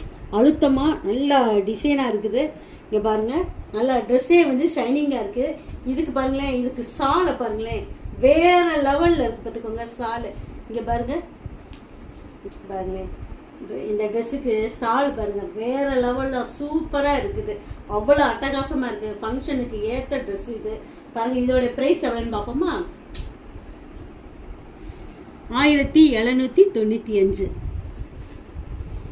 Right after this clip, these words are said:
அடுத்து நேயர்களே, நெக்ஸ்ட் ட்ரெஸ்ஸை பார்ப்போம். இங்க பாருங்க, எவ்வளோ அழகா இருக்கு பாத்தீங்களா?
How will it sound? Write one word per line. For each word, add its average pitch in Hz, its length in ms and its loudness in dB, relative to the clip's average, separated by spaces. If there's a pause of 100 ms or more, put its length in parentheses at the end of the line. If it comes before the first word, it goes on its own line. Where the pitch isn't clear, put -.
(160)
அடுத்து 247 220 -2 (340)
நேயர்களே, 254 380 0 (100)
நெக்ஸ்ட் 240 240 -2 (120)
ட்ரெஸ்ஸை 220 320 -6
பார்ப்போம். 226 300 -4
இங்க 208 180 -6
பாருங்க, 202 240 -4 (920)
எவ்வளோ 214 260 -2
அழகா 247 240 0
இருக்கு - 220 -6
பாத்தீங்களா? 202 360 -6